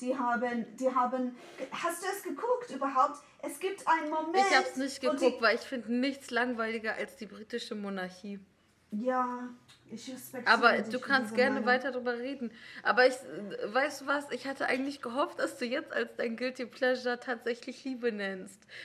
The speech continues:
Speaker 2: weil wir darüber geschrieben hatten.
Speaker 1: Welche,
Speaker 2: Love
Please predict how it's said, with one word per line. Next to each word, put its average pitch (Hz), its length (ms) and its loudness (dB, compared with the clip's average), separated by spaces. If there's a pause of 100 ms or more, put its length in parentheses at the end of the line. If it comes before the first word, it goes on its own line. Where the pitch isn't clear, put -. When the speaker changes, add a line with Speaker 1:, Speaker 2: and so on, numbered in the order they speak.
(100)
Speaker 2:
weil 226 240 6
wir 240 120 2
darüber 233 380 0
geschrieben 254 560 -4
hatten. 185 540 -4 (840)
Speaker 1:
Welche, 294 220 6
Speaker 2:
Love 240 120 4